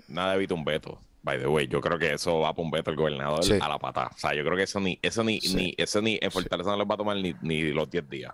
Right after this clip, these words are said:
Speaker 1: para dar el veto, si llegara a pasar,
Speaker 2: Ujú.
Speaker 1: creo yo. Who knows?
Speaker 2: Sí. Y el otro problema, el otro problema que, sí, pero, o, o sea, vamos, vamos a pensar desde el punto de vista de proyección pública. Pues la Asamblea Legislativa aprueba el proyecto y, y,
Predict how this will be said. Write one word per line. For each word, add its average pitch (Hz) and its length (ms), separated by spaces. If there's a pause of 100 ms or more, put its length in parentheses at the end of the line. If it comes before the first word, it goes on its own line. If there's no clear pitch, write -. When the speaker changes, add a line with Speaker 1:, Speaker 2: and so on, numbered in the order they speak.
Speaker 1:
para 71 180
dar 71 100
el 71 80
veto, - 380
si 92 240
llegara 69 380
a - 40
pasar, - 260
Speaker 2:
Ujú. 98 80
Speaker 1:
creo 82 240
yo. 65 100 (580)
Who 80 120
knows? - 180
Speaker 2:
Sí. - 100 (1160)
Y 156 320
el 151 100
otro 135 200
problema, 156 380
el 127 140
otro 120 160
problema 143 340
que, 156 300
sí, 269 100
pero, 247 300
o, 185 180
o 190 80
sea, 175 240 (920)
vamos, 202 320
vamos 196 200
a 214 60
pensar 208 220
desde 175 140
el 139 40
punto 147 180
de 170 60
vista 175 120
de 160 40
proyección 117 380
pública. 85 360 (1700)
Pues 135 420
la 135 100
Asamblea 127 260
Legislativa 170 360
aprueba 175 140
el 170 60
proyecto 151 500 (220)
y, 113 360
y, 120 100